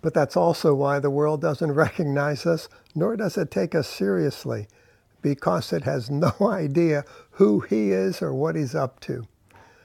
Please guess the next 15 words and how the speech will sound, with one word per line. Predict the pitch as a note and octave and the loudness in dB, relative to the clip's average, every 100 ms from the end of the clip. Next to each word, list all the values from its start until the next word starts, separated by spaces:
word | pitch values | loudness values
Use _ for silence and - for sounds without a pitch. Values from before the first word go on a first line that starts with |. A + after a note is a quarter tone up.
| _ _ _ | _ _ _
But | C3+ | -10
friends, | - F3+ F3 D#3+ | -2 2 2 2
that's | - D3 - | 0 -2 -2
exactly | C3 G#2 E3 - C#3+ | -2 0 0 0 -4
who | A2 D3 | -2 -2
we | C3+ C3 | -2 -4
are, | B2 B2+ B2+ _ _ _ | -4 -6 -8 _ _ _
children | - A3 G3+ F#3 | 0 2 4 0
of | D#3+ | 0
God. | E3 E3 D3+ G#2+ _ _ _ _ - _ | 0 0 -2 -8 _ _ _ _ -20 _
And | D3 | 0
that's | F#3 G3 | 0 2
only | D#3+ D3+ D3+ | 2 4 2
the | E3+ | 2
beginning. | D#3+ D#3+ F#3 G#3+ A2+ | 2 6 6 4 -2